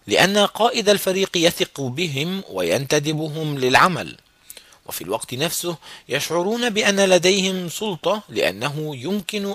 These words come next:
أن يتشاركوا أفكارهم الخاصة، وهم يعلمون أن هناك من سينصت إليهم. وبشكل عام فإن هذا النموذج يخلق ثقافة إيجابية للغاية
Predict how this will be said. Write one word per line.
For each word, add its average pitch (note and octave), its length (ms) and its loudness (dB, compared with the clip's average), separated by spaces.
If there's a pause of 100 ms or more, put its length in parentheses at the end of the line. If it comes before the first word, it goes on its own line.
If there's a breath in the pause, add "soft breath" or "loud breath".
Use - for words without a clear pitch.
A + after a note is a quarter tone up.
أن F3 140 -4
يتشاركوا F3 880 -2
أفكارهم C#3 640 0
الخاصة، - 640 -6 (560 loud breath)
وهم B2 360 -8
يعلمون B2 640 2 (480 loud breath)
أن D3+ 140 -2
هناك E3+ 500 0
من G3+ 440 2 (300)
سينصت D#3 760 -2
إليهم. C#3 640 2 (340)
وبشكل B2 580 -4
عام E3 400 6 (240 loud breath)
فإن G3 280 0
هذا A3 320 6
النموذج F#3+ 760 -2
يخلق C#3+ 720 -4
ثقافة F3 880 0
إيجابية E3+ 600 4
للغاية A#2+ 800 2